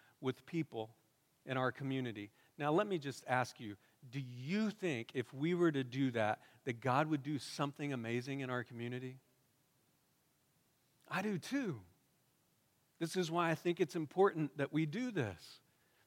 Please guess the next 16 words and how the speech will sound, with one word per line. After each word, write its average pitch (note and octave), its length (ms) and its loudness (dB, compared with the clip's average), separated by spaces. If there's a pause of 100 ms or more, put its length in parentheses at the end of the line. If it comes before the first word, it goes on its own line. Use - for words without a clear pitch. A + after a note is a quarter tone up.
(120)
that - 120 2
we E3+ 240 4
aspire D#3+ 1000 4 (240)
for D#3 220 -2
each G3+ 260 0
one A3 160 2
of C3+ 140 2
us A#2+ 360 0 (320)
every F#3 360 6
three A3+ 320 -4
months D3 400 0
to E3 80 0
have E3+ 160 4
a C#3+ 80 0
spiritual A3+ 760 -4
conversation F#3 920 2